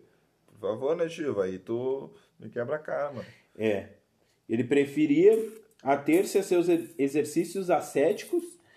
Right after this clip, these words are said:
Speaker 2: razão pela qual a deusa começou a tornar-se ligeiramente nervosa. Ela já começou a ficar de
Speaker 1: Ah,
Speaker 2: cara.
Speaker 1: também, né? Ela, o cara não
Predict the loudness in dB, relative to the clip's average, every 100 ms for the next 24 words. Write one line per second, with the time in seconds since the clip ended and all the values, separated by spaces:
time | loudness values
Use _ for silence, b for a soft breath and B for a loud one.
0 | b b 0 4 4 4 4 4 6 6
1 | 6 4 4 2 0 2 2 4 2 2
2 | 0 2 0 0 2 4 4 2 2 0
3 | 2 0 -2 -2 -6 -6 -4 -4 -6 -8
4 | -6 -4 0 4 4 6 4 2 0 0
5 | 0 0 4 4 4 2 0 -2 -8 -16
6 | _ -6 -4 -2 -6 -8 -10